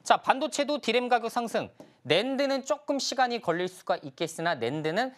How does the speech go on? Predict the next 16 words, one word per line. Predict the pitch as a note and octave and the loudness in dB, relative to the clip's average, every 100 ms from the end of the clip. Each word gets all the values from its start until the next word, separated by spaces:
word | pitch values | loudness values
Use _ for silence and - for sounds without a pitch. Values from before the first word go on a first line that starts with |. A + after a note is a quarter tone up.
| _ | _
상승 | - - D#4+ D#4 D4 | -8 -4 0 2 2
나오기 | B3 | 0
시작하면 | G#3 A3 F3 G3 C4 - _ | 0 -2 0 -2 -2 -8 _
가파릅니다. | - - - F#3+ C#3+ G2 F#2+ - _ _ _ | -8 -6 -2 0 0 -4 -12 -16 _ _ _
딱딱딱딱 | G#3 - G#3 F#3+ - D#3+ | -4 -2 -6 -6 -4 -2
이렇게 | G3+ F3+ | -2 -2
올라가요. | C3 F2+ - _ _ _ _ _ _ _ | -2 -4 -10 _ _ _ _ _ _ _
디램도 | - F3+ C4 C4 B3 | -4 0 2 2 0
사실은 | A3+ F#3+ A#3 C4 - _ _ _ | -2 0 0 0 -6 _ _ _
지금은 | - G3+ A#3+ G3 | -6 -2 -2 -4
약간 | E3+ - | -2 0
완만한 | D#3+ E3 F3+ F3 F3 F3+ | 0 0 2 2 0 -2
상승을 | G#3 G#3+ | -2 -4
좀 | G3+ | -4
그려나가고 | F#3 F#3 F#3 F3 F3 D#3 | -2 0 2 0 -2 -4
있지만 | - G3 B3+ | 0 0 0